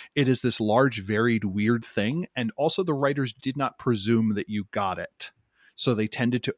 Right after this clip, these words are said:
explain things a little bit more rather than just repeating them, as happened frequently in second edition and seemingly happens in M twenty. That is not to say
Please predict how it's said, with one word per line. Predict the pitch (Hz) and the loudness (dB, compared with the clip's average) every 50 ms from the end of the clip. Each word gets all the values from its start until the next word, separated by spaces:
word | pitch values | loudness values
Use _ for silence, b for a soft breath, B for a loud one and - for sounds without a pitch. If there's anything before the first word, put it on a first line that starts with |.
| _ _ | _ _
explain | - - - - - 110 110 120 127 | -8 -6 -6 -2 0 0 0 0 0
things | - 143 139 127 | 0 -2 0 0
a | 117 | 0
little | 107 113 113 117 | 0 0 -2 0
bit | 104 113 - | -2 -2 -2
more | - 104 98 120 135 135 | -2 -2 0 0 0 0
rather | 110 98 98 101 110 107 | 2 2 0 2 0 -2
than | 101 104 104 101 | -2 -2 -2 -2
just | 107 101 - - | -2 -4 -4 -6
repeating | 101 110 110 - - - - 104 101 113 135 | -8 -8 -8 -8 -10 -8 -6 -4 -2 0 0
them, | 151 180 202 202 180 - b b b b b b | 0 0 0 0 -2 -4 b b b b b b
as | 107 117 - | -4 -4 -2
happened | - 113 110 - - 110 110 | 0 0 0 0 0 -2 -2
frequently | - - 107 - 113 - - 110 110 | -2 -4 -6 -6 -6 -6 -4 -4 -4
in | 107 107 | -2 -2
second | - - 101 - - 127 | -2 -4 -4 -2 -2 -2
edition | 123 117 131 127 - 135 | 0 0 0 0 0 0
and | 120 110 | -2 -2
seemingly | 113 - 104 98 101 104 95 98 101 | -2 -2 -4 -4 -4 -4 -6 -8 -8
happens | - 107 107 - - 107 98 107 107 - - | -6 -6 -6 -4 -4 -4 -2 -2 -4 -6 -6
in | - 117 104 101 | -6 -4 -4 -4
M | 95 104 | -4 -8
twenty. | - - - 92 104 147 180 196 190 B B B B B _ _ _ | -10 -8 -8 -6 -4 -4 -4 -6 -8 B B B B B _ _ _
That | - 147 143 135 139 | -2 0 2 2 2
is | 135 120 | 0 -2
not | 127 120 123 - | 0 -2 -2 -4
to | - 117 | -4 -2
say | - 127 110 104 98 98 | 0 2 2 2 2 0